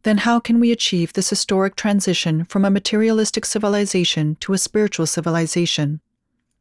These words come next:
The transition begins with the emergence of God's truth. Truth is called light. The dawn's morning light is the power that liberates the night.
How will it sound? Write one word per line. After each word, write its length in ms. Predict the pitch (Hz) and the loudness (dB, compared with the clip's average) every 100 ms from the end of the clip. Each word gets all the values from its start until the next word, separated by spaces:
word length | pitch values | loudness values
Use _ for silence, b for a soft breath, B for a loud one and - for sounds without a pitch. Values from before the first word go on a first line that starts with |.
| - | -8
The 80 | |
transition 580 | 190 220 220 214 220 214 | -2 2 2 2 2 0
begins 540 | 208 196 202 180 170 - | 0 0 2 2 0 0
with 100 | 196 | 0
the 120 | 208 | 2
emergence 460 | 190 180 156 170 | 2 2 0 -2
of 120 | 196 - | -4 -2
God's 320 | 165 156 - | -2 -2 -4
truth. 480 | - 175 151 - - _ _ _ _ _ - | -2 0 0 -4 -12 _ _ _ _ _ -8
Truth 380 | - 214 180 - | 0 2 2 -2
is 120 | 202 | -4
called 300 | - 196 190 | -2 -4 -2
light. 480 | 190 196 160 - - _ _ _ _ _ - | 0 0 0 -4 -14 _ _ _ _ _ -6
The 100 | 185 | 0
dawn's 360 | 220 208 208 | 2 2 2
morning 340 | 202 202 202 185 | 2 2 2 2
light 380 | 175 160 - - | 2 0 -4 -6
is 160 | 196 - | -4 -2
the 80 | 208 | -2
power 320 | 185 185 175 | -2 0 0
that 200 | 190 190 | 0 0
liberates 460 | 180 170 160 160 | 0 0 0 0
the 140 | - 180 | -2 0
night. 440 | 175 160 151 - | 2 0 -2 -8